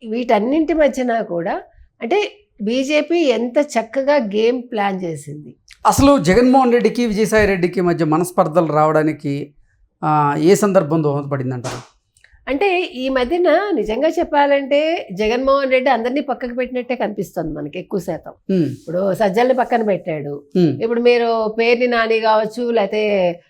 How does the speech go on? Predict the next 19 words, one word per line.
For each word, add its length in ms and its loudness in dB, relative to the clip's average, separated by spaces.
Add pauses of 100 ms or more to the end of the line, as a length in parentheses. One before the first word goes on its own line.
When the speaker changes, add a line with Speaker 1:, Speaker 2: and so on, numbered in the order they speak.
(180)
Speaker 1:
కొడాలి 360 4
నాని 360 0
కావచ్చు, 500 0
లేదు 360 0
వల్లభనేని 540 2
కావచ్చు, 440 -4
వాళ్ళందరూ 360 -4
పక్కకి 320 -8
వెళ్ళిపోయారు. 540 -12
Speaker 2:
Hmm. 200 2 (260)
Speaker 1:
ఈవెన్ 220 6
అనిల్ 260 2
కుమార్ 300 2
యాదవ్ 560 2 (160)
తన 100 2
వ్యాపారాలు 540 4
తను 220 0
చూసుకుంటున్నాడు. 720 -10
Speaker 2:
Hmm. 240 4